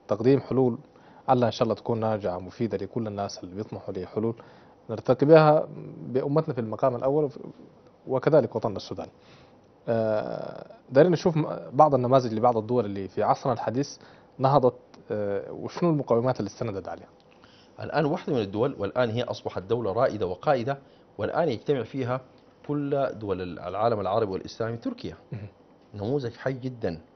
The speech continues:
Speaker 2: النموذج التركي.
Speaker 1: مهم.
Speaker 2: بل الآن النموذج التركي يكاد يكون نموذج يحتذى به من كل، كل دول العالم.
Speaker 1: صحيح.
Speaker 2: نهضة فكرية، نهضة ثقافية،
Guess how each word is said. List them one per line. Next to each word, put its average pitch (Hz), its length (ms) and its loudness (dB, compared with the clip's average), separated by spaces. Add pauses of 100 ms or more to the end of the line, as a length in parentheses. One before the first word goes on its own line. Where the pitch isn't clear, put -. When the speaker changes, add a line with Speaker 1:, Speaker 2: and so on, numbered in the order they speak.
(300)
Speaker 2:
النموذج 104 400 -4
التركي. 104 420 -10 (220)
Speaker 1:
مهم. 107 160 -10 (340)
Speaker 2:
بل 127 200 6
الآن 151 360 2
النموذج 120 340 -2
التركي 139 440 -4
يكاد 143 400 2
يكون 139 380 -4
نموذج 131 460 -2
يحتذى 135 420 0
به 131 380 -4
من 117 200 -8
كل، 110 140 -8
كل 127 220 -4
دول 87 220 -6
العالم. 78 320 -12 (280)
Speaker 1:
صحيح. 110 300 -10 (600)
Speaker 2:
نهضة 104 300 -6
فكرية، 117 500 -4 (560)
نهضة 110 240 -4
ثقافية، 156 640 -6